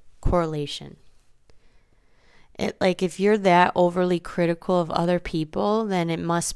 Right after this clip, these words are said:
mean you to have low self-esteem, because people with high self-esteem, and, like, if you have low self-esteem, like, I'm not being mean to you by saying that. It's like, I want you to have more self-love,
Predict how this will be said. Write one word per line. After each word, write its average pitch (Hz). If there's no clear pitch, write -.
mean 165
you 156
to 151
have 147
low 151
self-esteem, -
because 170
people 202
with 208
high 165
self-esteem, 175
and, 226
like, 240
if 247
you 277
have 285
low 220
self-esteem, 208
like, 175
I'm 190
not 190
being 170
mean 202
to -
you 185
by 160
saying 175
that. 175
It's -
like, 170
I 170
want 175
you 170
to 160
have 160
more 170
self-love, 165